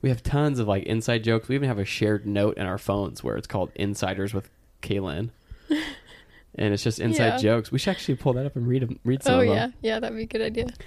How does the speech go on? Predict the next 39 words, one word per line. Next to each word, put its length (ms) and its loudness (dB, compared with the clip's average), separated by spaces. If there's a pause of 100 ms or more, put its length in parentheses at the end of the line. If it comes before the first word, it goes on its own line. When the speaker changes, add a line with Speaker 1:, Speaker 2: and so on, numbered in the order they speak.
(300)
Speaker 1:
But 140 2
this 160 2
podcast 600 0
episode 380 0
has 320 0
no, 340 0
not 320 -2
really 220 4
any 80 2
kind 220 -2
of 40 -6
direction, 720 0
really. 440 0 (440)
We 100 0
just 140 -2
wanted 160 2
to 60 2
have 160 4
a 40 -8
conversation 640 0
and 240 -4
talk 240 -2
about 240 0
some 240 0
of 60 -4
the 100 2
ambitions 440 -2
Kaylin 320 -2
does 240 4
have, 340 -8 (960)
because 320 4
that's 180 2
what 120 -2
my 80 2
<laughs> 160 -6
podcast 460 -2
is 100 2
about. 500 0
<laughs> 40 2